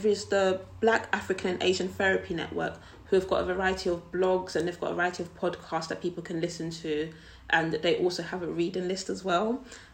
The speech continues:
Um, there's also a podcast called Therapy for Black Girls, which ag-, again covers mental health issues, and it allows people, like, to get out of your head and hear someone else talk about any issues that you might be dealing with. And then, uh, finally, I also have Doctor Yvette Arthur, who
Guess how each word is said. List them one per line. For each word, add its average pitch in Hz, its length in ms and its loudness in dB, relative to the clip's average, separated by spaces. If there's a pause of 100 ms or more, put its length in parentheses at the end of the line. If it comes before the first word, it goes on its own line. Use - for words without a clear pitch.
(100)
Um, 190 200 4
there's 196 140 4
also 226 280 6
a - 80 2
podcast - 500 -2
called 180 200 2
Therapy 175 420 2
for 160 140 0
Black - 300 4
Girls, 151 200 -2
which 160 140 -4
ag-, - 320 -6
again 175 260 2
covers 170 340 2
mental 165 260 -4
health 165 240 -2
issues, 156 400 -4 (280)
and 160 300 0
it - 160 0
allows 185 360 4 (180)
people, 185 280 -4 (120)
like, 165 160 -2 (180)
to 185 100 -8
get 190 180 4
out 190 160 6
of - 60 -6
your 156 100 2
head 170 220 2
and - 80 -2
hear 175 140 0
someone 165 280 0
else 170 160 0
talk - 200 -4
about 165 220 0 (240)
any 165 260 0
issues 160 240 -2
that 151 140 0
you 190 160 2
might 196 200 0
be 170 100 -6
dealing 160 380 -4
with. 156 240 -6 (400)
And 180 140 4
then, 175 140 2
uh, 196 200 2
finally, 175 440 2
I 160 60 2
also 185 260 0
have 160 280 -4
Doctor - 240 -2
Yvette 170 340 0
Arthur, 170 360 0
who 160 260 0